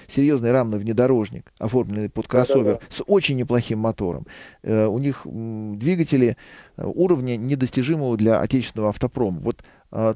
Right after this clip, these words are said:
Speaker 1: то, чем пользуется, м, производитель Сангйонг, у него несколько разных, м, двигателей в номенклатуре.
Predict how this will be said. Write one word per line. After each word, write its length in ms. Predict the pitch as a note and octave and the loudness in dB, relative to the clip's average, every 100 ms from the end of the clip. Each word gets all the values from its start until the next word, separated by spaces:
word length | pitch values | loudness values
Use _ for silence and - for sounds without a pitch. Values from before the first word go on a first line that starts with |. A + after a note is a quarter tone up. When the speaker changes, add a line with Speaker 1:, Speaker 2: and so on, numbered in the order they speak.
| - | 0
Speaker 1:
то, 300 | E3 D3+ B2 | 2 2 2
чем 260 | - B2+ | -4 -6
пользуется, 680 | A#2+ C#3+ A#2+ A#2 G#2+ - A2 G#2 _ _ - | -2 -2 0 0 -2 -4 -6 -6 _ _ -20
м, 220 | G#2+ G#2+ | -12 -8
производитель 540 | A#2+ A#2 C3+ C3+ A#2 G#2+ | -4 0 0 0 -2 -2
Сангйонг, 600 | B2 B2 C3+ A3 C#4 - | -2 -4 -2 -4 -4 -6
у 60 | |
него 320 | A2 A#2 A2+ G#2 | -4 -2 -2 0
несколько 460 | C#3+ C3 G2+ G#2+ | 0 0 -2 0
разных, 480 | A#2+ A2 G2 F#2+ - _ F2 | 2 0 -2 -8 -12 _ -20
м, 280 | F2 F2 F#2+ | -18 -18 -4
двигателей 600 | B2 A2 G2+ F2+ F2+ C3 | -2 0 -2 -2 -4 -6
в 300 | - - G2 | -16 -16 -12
номенклатуре. 760 | G#2+ A#2 - A#2+ B2 A#2 F#2 | -10 -10 -2 0 0 0 -2